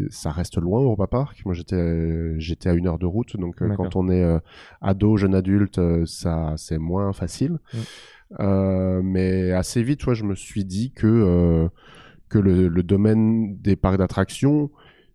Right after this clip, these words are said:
Speaker 1: et plus globalement du tourisme, parce que je savais que le, le parc, les parcs d'attractions, ça reste un domaine assez, assez fermé, enfin, en tout cas pas très grand, euh, avec, euh, des, des possibilités assez limitées. Donc j'ai, j'ai orienté mes études vers, euh, vers le marketing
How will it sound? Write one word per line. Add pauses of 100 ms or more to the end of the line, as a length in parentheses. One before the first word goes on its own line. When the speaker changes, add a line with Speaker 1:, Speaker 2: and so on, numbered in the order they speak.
(280)
Speaker 1:
et
plus
globalement
du
tourisme,
parce
que
je
savais
que
le,
le
parc,
les
parcs
d'attractions,
ça
reste
un
domaine
assez,
assez
fermé,
enfin, (280)
en
tout
cas
pas
très
grand,
euh,
avec,
euh,
des,
des
possibilités
assez
limitées. (520)
Donc
j'ai,
j'ai
orienté
mes
études
vers,
euh, (640)
vers
le
marketing